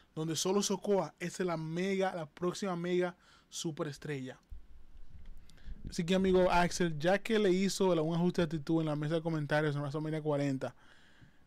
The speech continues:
este momento iba a llegar y llegó. Sí, amigo Dante, pero Solo Sikoa ya se lo violó a Cena, <laughs> John Cena. Sí, sí, sí. Solo Sikoa retirando a John Cena. <laughs>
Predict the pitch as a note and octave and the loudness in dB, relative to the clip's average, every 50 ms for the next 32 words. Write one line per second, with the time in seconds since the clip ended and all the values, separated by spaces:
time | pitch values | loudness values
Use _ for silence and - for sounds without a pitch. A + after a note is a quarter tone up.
0 | - - - - - F3 F3 F3 F3+ F3+ E3+ F#3 F3 F3+ F3+ F3 F3 F3+ F3+ G3 | -20 -20 -12 -6 -4 -2 0 0 0 2 2 2 4 4 4 4 4 4 4 4
1 | G3 G3 F3+ F3 F#3 G#3 G3+ D#3+ - - - - - _ - - F3 F3 F#3 F3+ | 6 6 6 6 6 6 4 2 0 -4 -10 -20 -20 _ -2 0 2 2 4 6
2 | F3 E3+ F3 F3+ F#3 F3+ E3+ E3+ E3+ D3 F3 F3 E3 D3 - G3+ A3 F#3 G#3 F#3 | 6 6 6 6 4 4 2 0 -2 -2 0 0 0 2 2 2 4 4 2 4
3 | - G#3 G#3 G3 E3+ F3 F3 F3+ F3+ - - F#3+ F#3 F3+ E3+ E3 D#3 D#3 D3+ D3+ | 4 6 6 6 6 4 4 4 2 2 0 2 2 2 4 2 2 0 0 0
4 | D#3 D3+ D#3 D3 D#3+ D#3+ D#3 D#3 - - - A#3+ G#3+ F3 F#3 G3 - - F3+ - | 0 2 2 4 4 4 4 2 0 2 2 4 4 4 2 0 0 -2 0 0
5 | A3 - - - - - F#3+ F3+ E3 D3+ - - - - - - A#2+ - - - | 0 0 -2 -4 -8 -4 -4 -4 -4 -4 -8 -12 -16 -14 -12 -10 -10 -10 -6 -2
6 | - G3 G3+ G3+ F3+ - G3 F#3+ - - F#3+ F#3+ F3+ E3 - - - - - - | 0 2 2 2 2 2 0 -2 0 0 0 0 0 -2 -4 -8 -14 -20 -20 -20
7 | _ - - F#3+ G3 A3 A3 A3 G#3+ F#3 A3+ G#3+ G3+ G3 G3 F3+ D#3+ F3+ F#3 G3+ | _ -4 2 4 6 6 6 6 4 4 4 4 4 4 4 2 4 4 4 6
8 | G#3+ A3+ A3 G3+ G3+ G3+ G3+ E3+ - A3+ A3+ A3+ G3+ F3+ E3+ - F3 | 6 6 6 6 6 6 6 4 4 4 6 6 6 4 4 2 0